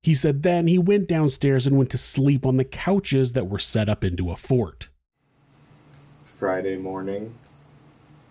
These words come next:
Speaker 2: I woke up. They had left with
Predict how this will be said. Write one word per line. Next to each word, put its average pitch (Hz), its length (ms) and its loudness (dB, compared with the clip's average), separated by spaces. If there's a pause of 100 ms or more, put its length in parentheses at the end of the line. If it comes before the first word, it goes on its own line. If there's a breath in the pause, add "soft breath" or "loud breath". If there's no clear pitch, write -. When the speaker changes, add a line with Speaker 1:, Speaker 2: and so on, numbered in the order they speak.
(1000)
Speaker 2:
I 92 140 -4
woke 95 320 -6
up. 101 260 -2 (280)
They 98 160 -2
had 95 320 -2
left 98 440 -6
with 90 340 -8